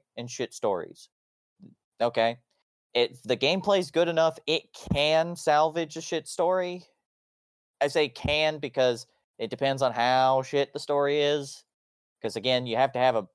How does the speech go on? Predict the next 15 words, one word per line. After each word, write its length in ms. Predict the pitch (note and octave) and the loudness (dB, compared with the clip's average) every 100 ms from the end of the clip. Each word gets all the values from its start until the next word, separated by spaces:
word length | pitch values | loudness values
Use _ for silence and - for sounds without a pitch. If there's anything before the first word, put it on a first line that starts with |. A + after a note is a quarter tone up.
| - | -2
a, 160 | A2 - _ A2 B2 A2+ | -2 -4 _ -12 -10 -6
you 120 | C3+ D#3 | 2 2
have 120 | F3 | 4
to 60 | F3 | 2
have 140 | D#3+ | 2
a 100 | A#2 | 2
reason 380 | B2 C#3+ B2 B2 | 0 -4 -4 -4
to 60 | A#2 | 0
motivate 400 | B2+ A#2 A#2 - | 0 2 -2 -2
the 60 | |
player 300 | - B2 A2 | 0 2 2
towards 340 | - A2+ A2 - | -2 -4 -4 -4
the 120 | G#2+ | -6
next 240 | G#2 F#2+ - | -6 -6 -10
objective. 460 | F#2+ F#2 - F2+ | -6 -6 -6 -14